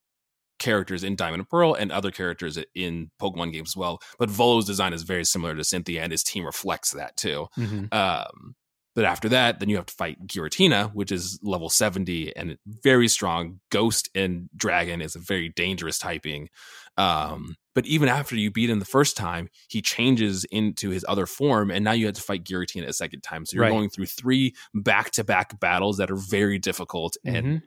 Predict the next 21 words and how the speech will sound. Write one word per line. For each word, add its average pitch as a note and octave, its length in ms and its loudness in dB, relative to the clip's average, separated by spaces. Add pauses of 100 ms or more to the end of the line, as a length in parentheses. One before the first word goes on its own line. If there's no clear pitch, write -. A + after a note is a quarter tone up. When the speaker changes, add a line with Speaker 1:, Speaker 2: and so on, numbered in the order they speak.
Speaker 1:
oh F#2 260 4
man, F2+ 260 2
it E2 120 -4
took F2 120 -6
me F2 80 -6
so F2 220 2
long D#2+ 240 -4
to D#2+ 100 -14
beat C#2+ 200 -14
this. - 340 -8 (140)
<laughs> - 60 -20 (760)
Speaker 2:
So, C#3+ 200 6
like, A#2+ 340 4 (600)
I C3 160 2
got C3 240 4
caught A#2+ 360 6 (180)
twice - 680 2 (160)
'cause B2 220 2
I, A#2+ 280 6
I B2 140 4
beat D#3 360 2